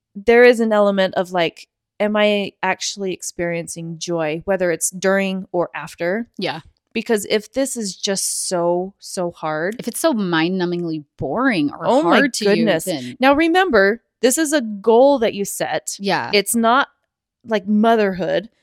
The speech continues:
Speaker 1: that you've been thrown into and
Speaker 2: Yeah.
Speaker 1: you just, like, you have to keep this human alive until they're eighteen.
Speaker 2: Yeah.
Speaker 1: Like, that's life.
Speaker 2: That's life.
Speaker 1: These are goals that you have opted in,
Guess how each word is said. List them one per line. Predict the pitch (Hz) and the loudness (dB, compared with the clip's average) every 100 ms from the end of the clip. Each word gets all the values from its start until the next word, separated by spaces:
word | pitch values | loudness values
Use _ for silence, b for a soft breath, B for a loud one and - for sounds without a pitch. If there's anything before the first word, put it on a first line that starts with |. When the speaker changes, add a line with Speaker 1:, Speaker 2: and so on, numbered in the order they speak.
| _ - | _ -14
Speaker 1:
that | - | -8
you've | 196 | -6
been | 196 185 | -4 -4
thrown | 202 208 214 | -2 -2 0
into | 233 - 180 170 175 | -2 -2 -2 -2 0
and | 190 | 0
Speaker 2:
Yeah. | 220 196 | 0 0
Speaker 1:
you | |
just, | 180 196 - _ | -2 -6 -8 _
like, | 190 190 | -6 -4
you | 226 | -2
have | 233 214 | 0 0
to | 262 262 | -2 -8
keep | - 269 - | -6 -6 -4
this | 247 | -4
human | - 247 240 220 | -4 -2 0 2
alive | 190 180 180 202 | 2 2 2 2
until | 202 202 196 | 0 -6 -4
they're | 196 196 185 - _ _ _ _ | 0 0 0 -6 _ _ _ _
eighteen. | 226 202 - 208 156 202 208 | -4 -4 -4 -6 -4 -6 -4
Speaker 2:
Yeah. | 214 160 165 _ _ _ | -4 -4 -10 _ _ _
Speaker 1:
Like, | 208 175 | -2 4
that's | 226 311 - | 4 4 0
life. | 214 180 - - - | 0 0 0 -8 -14
Speaker 2:
That's | 196 226 233 | -4 -4 -2
life. | 196 | 0
Speaker 1:
These | 240 285 | 0 2
are | 359 | 0
goals | 240 254 247 262 | 2 4 4 4
that | 240 - | 0 -2
you | 220 | -2
have | 196 180 - | -4 -4 0
opted | 190 - 277 220 | -2 0 -4 -2
in, | 170 165 185 | -2 -2 -6